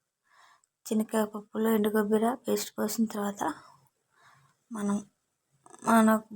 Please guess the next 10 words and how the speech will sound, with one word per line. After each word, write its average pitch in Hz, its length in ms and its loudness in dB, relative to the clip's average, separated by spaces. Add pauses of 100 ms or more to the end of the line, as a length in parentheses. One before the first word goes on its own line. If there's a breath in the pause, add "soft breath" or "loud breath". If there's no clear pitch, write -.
(140)
బాగా 220 280 -2 (100)
ఇలా 208 140 -2 (120)
కొంచెం 220 380 -4
ఉడకనియాలి. 202 480 -12 (160)
ఎక్కువసేపు 226 500 -4
ఏం 208 180 -2
అవసరం 208 280 -6
లేదు, 220 180 0
ఒక 240 80 2 (100)
టూ 233 80 6